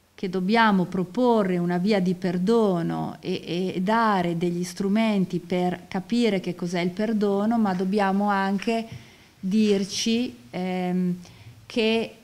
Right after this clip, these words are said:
ci sono persone che di fronte a, alla ferita che evocano determinate cose si trovano nell'impossibilità di perdonare,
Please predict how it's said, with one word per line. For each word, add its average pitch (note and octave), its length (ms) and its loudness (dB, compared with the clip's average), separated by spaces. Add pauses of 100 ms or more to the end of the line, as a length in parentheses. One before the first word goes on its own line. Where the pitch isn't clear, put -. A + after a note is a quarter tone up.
(160)
ci - 140 -4
sono A3 360 0
persone G#3 880 -2
che G3+ 360 -2
di F#3 100 -2
fronte F#3+ 840 -2
a, F3+ 460 -4
alla F3+ 260 -2
ferita G3 720 -2
che F#3+ 180 -4
evocano F#3 480 -2
determinate G3+ 840 -2
cose F3 640 -4 (420)
si - 280 -2
trovano G3 600 2
nell'impossibilità G3 1120 0
di F3+ 140 -2
perdonare, E3+ 880 -4